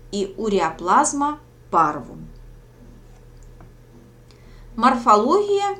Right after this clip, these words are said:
мікоплазм. Мікоплазми — це найдрібніші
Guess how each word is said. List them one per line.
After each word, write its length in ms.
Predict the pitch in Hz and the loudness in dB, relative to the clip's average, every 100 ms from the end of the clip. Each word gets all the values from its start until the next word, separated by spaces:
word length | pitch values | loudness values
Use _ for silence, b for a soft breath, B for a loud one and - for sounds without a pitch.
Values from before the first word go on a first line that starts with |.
| - | -6
мікоплазм. 800 | 202 240 240 233 170 135 113 151 - - - - - - - - - b b b b b b b - - - - - - - - - - - - - - - - - - - - - - - - - - - - - - - - - - | -4 -4 -6 -6 -8 -8 -8 -10 -14 -20 -20 -20 -20 -20 -20 -20 -20 b b b b b b b -20 -20 -20 -20 -20 -20 -20 -20 -20 -20 -20 -20 -20 -20 -20 -20 -20 -20 -20 -20 -20 -20 -20 -20 -20 -20 -20 -20 -20 -20 -20 -20 -12 -4
Мікоплазми — 800 | 262 330 320 415 554 554 226 220 | 0 2 4 6 4 4 -2 -4
це 400 | - 302 339 - | -4 -2 -2 -2
найдрібніші 1400 | - 208 330 440 247 240 247 214 226 208 190 - 320 392 | -2 2 4 4 2 2 2 2 0 2 4 4 4 2